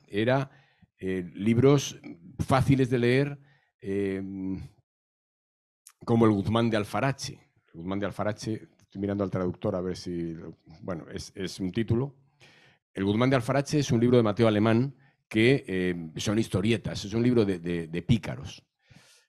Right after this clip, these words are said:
Eh, eso es lo que tenía éxito en la época, porque estamos pensando en una sociedad de analfabetos, en una sociedad en la que nadie sabía leer. ¿Y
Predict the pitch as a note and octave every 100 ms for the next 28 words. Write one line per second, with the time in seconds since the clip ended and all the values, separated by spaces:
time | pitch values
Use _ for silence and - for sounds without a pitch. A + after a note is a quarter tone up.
0 | _ _ _ G2+ G#2 G2+ F2+ _ _ _
1 | _ _ _ _ _ _ C#3+ F#3+ F3 C#3
2 | B2 C3+ C#3 B2 A2+ A2+ G#2+ G2 D#2 D2+
3 | D#2 F2 E2 E2+ G#2 A2+ - A2+ - B2+
4 | B2+ C#3 C3+ - G#2 B2 B2+ B2 A2+ G#2+
5 | G#2+ C3 B2+ G#2+ F#2 F2 D2+ C#3+ - C#2
6 | - - _ _ _ _ - F2+ G2+ A#2+
7 | G#2 G#2+ C3 C3+ F2 E2+ C#3 D3 - F#2+
8 | G2 E2 D#2 D#3 D3 _ _ _ _ _
9 | _ - G#2 F#2+